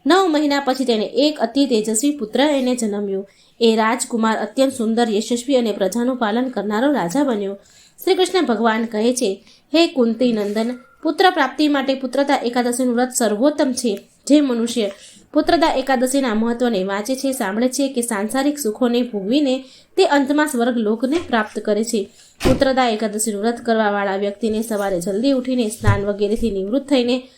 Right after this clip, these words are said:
સંતાન પ્રાપ્તિ માટે પતિ પત્ની બંને સ્નાન કર્યા બાદ પૂરા વિધિ વિધાનથી શ્રી હરિનારાયણની પૂજા કરવી જોઈએ. પછી આ એકાદશીની કથા સાંભળવી અને પછી આરતી કરવી. હે ભગવાન નારાયણ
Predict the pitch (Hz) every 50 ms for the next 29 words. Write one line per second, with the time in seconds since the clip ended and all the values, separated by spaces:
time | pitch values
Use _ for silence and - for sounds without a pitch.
0 | _ _ - - 294 302 311 370 370 381 349 302 285 247 240 - 285 269 262 262
1 | 240 233 240 233 233 226 214 220 277 269 262 240 240 247 247 247 214 208 208 226
2 | 247 262 269 262 - 214 202 214 240 247 240 220 214 208 202 202 202 220 240 -
3 | - - _ _ _ _ _ 285 330 349 339 330 320 277 294 294 277 262 226 247
4 | 240 262 254 247 233 - 247 277 285 285 240 233 247 233 220 202 196 196 196 196
5 | 196 190 202 - - 180 - 254 254 254 254 254 233 233 214 - 208 196 190 202
6 | 226 - - _ _ _ _ 277 294 - 359 330 - 285 294 320 311 285 277 285
7 | 269 262 233 269 269 285 277 277 277 269 269 - 190 - 233 247 254 - 240 208
8 | 214 214 220 214 214 214 214 214 - _ _ _ - 294 339 339 302 330 330 339
9 | - - 208 196 202 - - 214 208 214 202 196 196 196 202 214 _ _ _ _
10 | _ _ - - 339 370 370 - 262 240 220 233 240 247 247 220 202 208 196 196
11 | 202 196 190 190 190